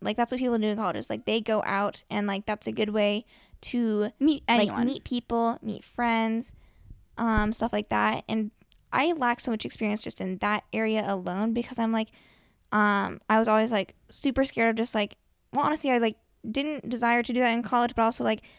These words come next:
Speaker 1: super high fear of, like, getting involved or
Speaker 2: Getting in
Speaker 1: caught
Speaker 2: trouble.
Speaker 1: underage.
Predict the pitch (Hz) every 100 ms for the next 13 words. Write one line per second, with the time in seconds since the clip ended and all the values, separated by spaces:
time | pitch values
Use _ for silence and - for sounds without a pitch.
0 | _ - - 302 285 262 233 240 226 214
1 | 214 208 208 - _ _ _ 226 220 226
2 | 226 220 240 - - _ _ 202 208 208
3 | 202 233 226 220 - 220 226 202 214 214